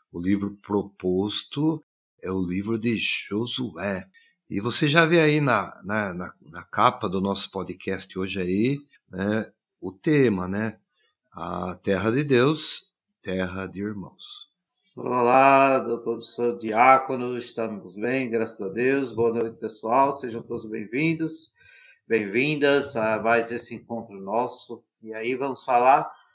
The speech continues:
Speaker 2: dessa terra de Deus, né, terra prometida, né, que Josué foi lá, né, guiar o povo, né, rumo à terra prometida. Já que Moisés não podia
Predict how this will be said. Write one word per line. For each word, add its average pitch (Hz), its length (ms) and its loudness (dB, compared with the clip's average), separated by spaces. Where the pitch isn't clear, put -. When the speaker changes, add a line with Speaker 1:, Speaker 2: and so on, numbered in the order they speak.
Speaker 2:
dessa 185 320 4
terra 160 460 4
de 156 120 -4
Deus, 135 380 -4
né, 107 120 -10
terra 123 440 -4
prometida, 127 1040 -4
né, 113 260 -8
que 120 560 -12
Josué 127 840 -2
foi 113 180 -2
lá, 107 420 2
né, 107 180 -12
guiar 107 380 -2
o 120 100 -4
povo, 131 500 -6
né, 107 280 -16
rumo 131 400 -12
à 110 120 -4
terra 110 340 -4
prometida. - 560 -14
Já 143 220 4
que 151 120 -4
Moisés 123 460 2
não 117 100 -8
podia 117 640 0